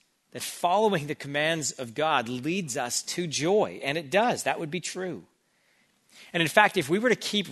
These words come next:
reading in Nehemiah chapter eight, this is exactly what we, we would see. We'd see a demonstration of it. So verses thirteen to seventeen go on to say this, "On the second day, the heads of the fathers' houses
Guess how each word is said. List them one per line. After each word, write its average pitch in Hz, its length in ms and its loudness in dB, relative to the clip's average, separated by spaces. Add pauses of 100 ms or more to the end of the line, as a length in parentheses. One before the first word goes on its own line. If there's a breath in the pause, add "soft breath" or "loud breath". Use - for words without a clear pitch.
reading 170 320 0
in 147 120 0
Nehemiah 156 380 4
chapter 147 400 2
eight, 160 220 2
this 175 160 -2
is 190 140 -4
exactly 147 560 4
what 143 140 -2
we, 131 180 -8 (140)
we 139 120 -4
would 127 140 -4
see. - 160 -4
We'd 123 180 -8
see - 140 -2
a 139 40 0
demonstration 143 720 0
of 92 100 -14
it. - 60 -20 (800 soft breath)
So 156 140 -2
verses 165 360 6
thirteen 175 400 2
to 156 60 0
seventeen 165 520 2
go 139 140 2
on 143 120 2
to 151 60 0
say 160 200 2
this, 160 180 4
"On 135 100 -2
the 131 60 -4
second 170 380 6
day, 160 340 6 (300 loud breath)
the - 80 -6
heads 170 320 8
of 190 80 2
the 185 40 4
fathers' 185 500 6
houses 165 580 4